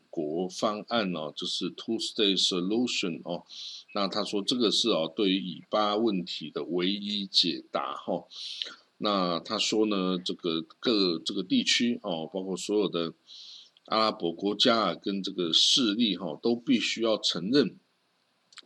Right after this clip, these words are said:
以色列哦，这个独立的这个犹太国家哦，生-，有生存的权利，否则呢，就永远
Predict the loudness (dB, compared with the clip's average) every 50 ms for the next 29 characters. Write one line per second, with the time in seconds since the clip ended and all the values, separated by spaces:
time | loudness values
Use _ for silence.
0 | -20 -18 -16 -16 -16 -8 -4 -2 0 2 4 4 6 6 8 8 8 8 6 2
1 | 2 0 2 0 0 0 0 0 2 4 4 4 4 4 0 -2 -2 -2 0 0
2 | 2 2 2 0 0 -2 -2 -2 -2 -2 -2 -2 -4 -2 0 0 0 0 0 0
3 | -2 -2 -4 -2 0 2 2 2 0 -2 -4 -4 -4 -4 -4 -2 2 4 4 4
4 | 4 2 -2 -4 -6 -8 -8 -8 -8 -6 -4 -2 -2 -2 -4 -6 -4 -2 0 0
5 | 0 -2 -6 -16 -20 -18 -18 -20 -20 -20 _ -10 -2 0 2 2 4 4 6 6
6 | 8 8 8 6 4 2 -4 -16 _ _ _ _ _ _ _ -20 -20 _ _ _
7 | _ _ _ 0 4 6 6 4 2 -4 -14 -20 -20 _ _ -20 -8 -4 -2 0
8 | 0 2 2 2 0 0